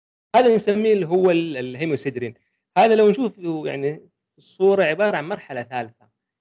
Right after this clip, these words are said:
يعني غالبًا اللي هو الموبيلايزيشن حقه أو عند الحاجة، آه، عملية الريليز تبعه تصير يعني almost يعني كانت يعني ما، فهذا يعتبر عن يعني فيكست وكانت،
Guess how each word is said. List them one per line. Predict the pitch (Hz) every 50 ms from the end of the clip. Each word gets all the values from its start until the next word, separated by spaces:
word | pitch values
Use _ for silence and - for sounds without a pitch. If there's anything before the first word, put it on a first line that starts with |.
| _ -
يعني | 120 117 123 123 120 123 123 123
غالبًا | 123 123 123 147 175 214 226 202 185
اللي | 175 156 151 151 147
هو | 160 175 165 143 127
الموبيلايزيشن | 120 120 120 120 117 117 127 151 - - 151 165 175 180 165 151 135 175 170 - 143 127
حقه | _ - 143 131 120 131 131
أو | 127 123 120 117 - - _ -
عند | 139 156 151 135
الحاجة، | 127 120 - - 147 139 123 135 156 156 _ _ _ _ _ _ _ _ _ -
آه، | 123 123
عملية | 120 123 135 151 202 220 202 -
الريليز | 170 147 143 147 147 160 202 202 170 -
تبعه | - 180 175 175 147
تصير | 139 _ _ - 160 156 156 - -
يعني | 127 123 117 120 123 120
almost | 135 156 160 147 139 131 - _ -
يعني | 120 113 117 117 117 117
كانت | 113 _ - 139 135 123 113 113 _
يعني | 113 107 110 110
ما، | 113 120 117 113 113 - 120 120 -
فهذا | 117 113 113 113 113 - - - 131 143 165 175 170
يعتبر | 156 139 135 - 170 160 135
عن | 131 151 160 156 _ _ _ _ _ _ _ _ _
يعني | 127 117 117
فيكست | 113 117 151 - - - _ _ 131
وكانت، | 127 117 127 120 120 - 135 139 143 139